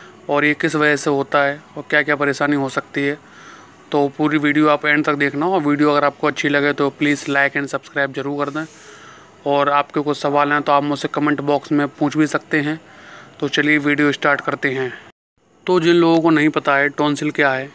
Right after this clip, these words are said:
गले में टॉन्सिल होने से क्या होता है, तो मैं बता दूं,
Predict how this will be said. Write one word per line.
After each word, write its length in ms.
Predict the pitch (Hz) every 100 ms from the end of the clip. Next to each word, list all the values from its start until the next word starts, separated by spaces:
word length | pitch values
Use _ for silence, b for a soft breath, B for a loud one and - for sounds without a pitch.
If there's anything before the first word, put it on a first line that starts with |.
| 147
गले 240 | 143 147
में 120 | 147 139
टॉन्सिल 380 | 147 143 147 135
होने 260 | 135 143
से 140 | 139 139
क्या 180 | 147
होता 320 | 139 135 139 131
है, 160 | 135 - - B B
तो 160 | - 147
मैं 140 | 156
बता 200 | 143 139
दूं, 140 | 135